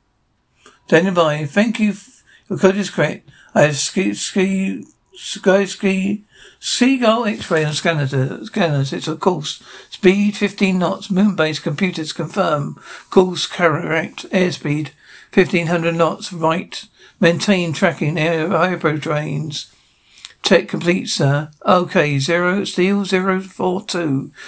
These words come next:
Steel four, zero four two. Zero four two, maintain. Present speed. Present maintains, maintain speed.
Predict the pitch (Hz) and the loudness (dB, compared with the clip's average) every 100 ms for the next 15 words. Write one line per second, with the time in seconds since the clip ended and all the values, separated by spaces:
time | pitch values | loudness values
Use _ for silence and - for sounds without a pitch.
0 | - - 185 180 175 156 - 175 175 190 | -18 0 4 4 2 -6 0 2 2 0
1 | 214 185 185 185 - 170 175 180 160 135 | 0 0 2 0 -2 -6 -4 -2 0 -2
2 | 143 - - - - - 160 165 170 147 | -4 -14 -18 -20 -14 0 2 4 2 0
3 | 185 170 - 202 156 151 143 185 160 147 | -2 0 0 0 0 -4 -2 -2 0 -2
4 | 156 180 - 165 220 220 - 170 156 139 | -4 -6 -2 -2 -2 -8 -6 -4 -4 -8
5 | - - - _ 165 175 208 330 202 196 | -12 -20 -20 _ 2 2 -4 -2 0 2
6 | 190 196 185 185 185 - - _ - _ | 0 0 0 0 -2 -6 -8 _ -20 _
7 | _ _ _ _ _ _ _ _ 185 190 | _ _ _ _ _ _ _ _ 2 2
8 | 175 196 196 185 - 196 165 147 139 | 2 0 0 -4 0 0 2 -2 -4